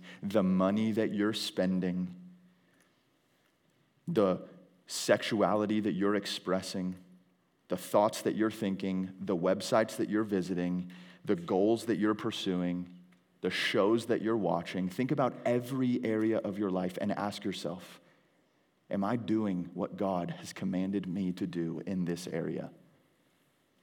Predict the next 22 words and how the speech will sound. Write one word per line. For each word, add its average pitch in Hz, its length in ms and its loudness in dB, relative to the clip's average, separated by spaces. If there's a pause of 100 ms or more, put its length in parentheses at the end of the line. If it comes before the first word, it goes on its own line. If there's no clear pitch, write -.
(260)
And 107 120 0
if 110 120 -2
the 113 160 0
answer 123 240 0
is 104 160 -2
no, 101 340 0 (1400)
that 101 440 2
is, 101 360 0 (100)
that, - 460 2
that 117 200 2
sin 120 680 -2
is 98 240 -2
covered 113 600 -2
by 98 180 0
the 95 80 0
blood 95 560 0
of 92 160 -4
the - 80 -8
cross. - 680 -6 (460)
And 98 220 0
you 107 280 2
have, 113 580 -2